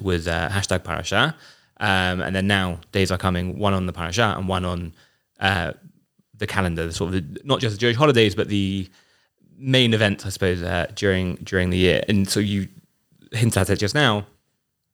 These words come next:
this idea of, um, I suppose it is, it's the same as, you know, being a player, not just a fan, but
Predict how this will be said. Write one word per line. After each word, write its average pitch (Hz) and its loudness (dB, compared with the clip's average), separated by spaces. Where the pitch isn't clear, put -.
this 98 -6
idea 95 4
of, 90 -2
um, 95 -2
I 127 2
suppose 139 0
it 120 2
is, 117 2
it's 117 -4
the 110 -6
same 110 2
as, 92 0
you 98 0
know, 87 -2
being 90 -2
a 90 -4
player, 92 -4
not 90 -4
just - -12
a 131 -8
fan, 110 2
but 98 -2